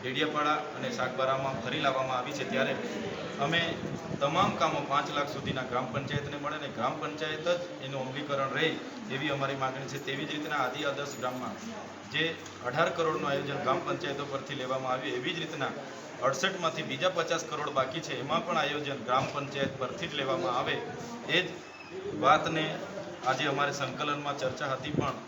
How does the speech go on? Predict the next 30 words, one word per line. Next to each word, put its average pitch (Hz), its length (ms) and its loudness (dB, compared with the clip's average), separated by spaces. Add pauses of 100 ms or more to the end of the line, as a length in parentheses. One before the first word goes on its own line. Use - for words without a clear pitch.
(420)
માન્ય 135 220 -4
અધ્યક્ષ 143 380 -4
શ્રી 151 100 -8
કલેક્ટર 127 440 -2
સાહેબે 131 380 0 (600)
એ 151 280 2 (800)
ચર્ચાઓને 135 560 2 (1080)
અધિકારીઓને 165 600 2
માહિતી 143 360 -2
આપવાનું 143 380 0
જણાવ્યું, 139 320 2
પણ 123 80 -4
કોઈ 139 240 -4
અધિકારી 131 420 -2
માહિતી 123 340 -6
આપી 120 200 -6
નથી 120 220 -8
શકે. 123 260 -6
ત્યારે 120 240 -4 (580)
કલેક્ટર 139 440 0
શ્રી 139 220 -6 (580)
નર્મદાના 127 640 0
ચેમ્બરની 127 600 -2 (160)
દરવાજા 123 360 0
પર 123 140 -2
અમે 117 200 -4
ધરણા 107 360 -4
પર 107 80 -2
બેઠા 120 280 -6
છે. 123 120 -8